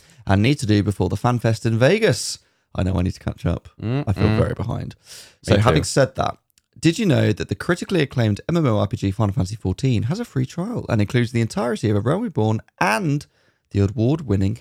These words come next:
Speaker 1: Heavensward expansion up to level sixty with no restrictions on playtime? Sign up and enjoy Eorzea today. Sorry, not sorry."
Speaker 2: They need to pay us for this, uh,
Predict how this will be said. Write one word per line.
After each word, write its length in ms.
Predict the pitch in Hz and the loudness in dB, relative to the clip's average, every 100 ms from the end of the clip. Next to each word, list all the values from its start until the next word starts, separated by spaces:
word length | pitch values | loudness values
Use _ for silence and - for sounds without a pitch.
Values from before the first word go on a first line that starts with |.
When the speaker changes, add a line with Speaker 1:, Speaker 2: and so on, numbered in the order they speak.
| - | -4
Speaker 1:
Heavensward 440 | 175 165 120 - | -4 -4 -6 -6
expansion 480 | - - 107 101 107 | -10 -4 -2 -2 -6
up 80 | - | -2
to 60 | |
level 160 | 135 143 | -2 -2
sixty 340 | - - - | -4 -6 -4
with 120 | 180 180 | -2 0
no 100 | 233 | -2
restrictions 480 | 226 - 160 165 | -2 -4 -6 -4
on 80 | 180 | -6
playtime? 480 | 175 214 247 196 127 - _ _ | -4 -4 0 0 -2 -6 _ _
Sign 240 | - 135 147 | -2 2 2
up 140 | 165 - | 0 -2
and 80 | 104 | -2
enjoy 340 | 98 117 123 | 2 2 2
Eorzea 420 | 107 110 123 160 | 2 0 0 -2
today. 320 | 160 170 170 - | -2 0 0 -2
Sorry, 240 | - 101 | -4 -4
not 100 | 104 | -4
sorry." 320 | - - - _ _ _ _ _ _ _ | -6 -10 -10 _ _ _ _ _ _ _
Speaker 2:
They 80 | 135 | 0
need 80 | 151 | 0
to 60 | - | -2
pay 300 | - 101 92 | 2 4 4
us 160 | 87 | 2
for 160 | - 87 | -2 -2
this, 420 | 87 87 - - | 0 -2 -8 -6
uh, 360 | 87 87 85 | -2 0 -2